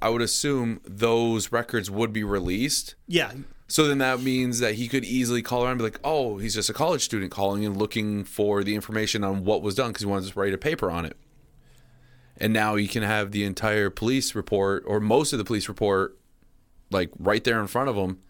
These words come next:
Speaker 1: And now he has all the information. Look how much information you got on this.
Speaker 2: Yeah. From one source.
Speaker 1: From one source.
Speaker 2: <laughs>
Speaker 1: Not even, like, searching around, not calling around, not asking all these other questions to these, uh, law enforcement agencies.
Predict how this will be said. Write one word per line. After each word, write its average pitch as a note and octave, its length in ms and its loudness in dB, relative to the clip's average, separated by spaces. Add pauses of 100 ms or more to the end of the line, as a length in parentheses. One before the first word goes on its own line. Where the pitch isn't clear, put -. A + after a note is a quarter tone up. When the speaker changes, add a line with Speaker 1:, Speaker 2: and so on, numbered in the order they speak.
(640)
Speaker 1:
And F2+ 160 -10
now F#2+ 220 2
he G2+ 120 0
has F#2 260 0
all G2+ 180 2
the G2+ 60 2
information. G#2+ 520 -4
Look - 120 -4
how E3+ 80 2
much F3 160 -2
information D#3+ 500 -4
you D#3 180 -2
got G2+ 220 0
on G2+ 140 -2
this. G2+ 340 -2
Speaker 2:
Yeah. D#3+ 200 0 (360)
From G3 300 0
one G#3 220 0
source. G3+ 520 0 (240)
Speaker 1:
From C#3 200 2
one D3 220 4
source. D3+ 360 6
Speaker 2:
<laughs> F#3+ 40 0
Speaker 1:
Not C#3 240 6
even, D#3+ 160 4
like, D3+ 180 2
searching D3+ 280 0
around, C#3+ 160 2
not C3 200 2
calling C3+ 300 2
around, B2+ 300 2
not A#2+ 200 2
asking B2 400 0
all A2+ 140 2
these A2+ 160 0
other A2 140 2
questions B2+ 520 -2
to A#2+ 140 2
these, A2 400 2
uh, F#2+ 440 2
law B2+ 200 2
enforcement G2+ 640 0 (120)
agencies. G2 760 0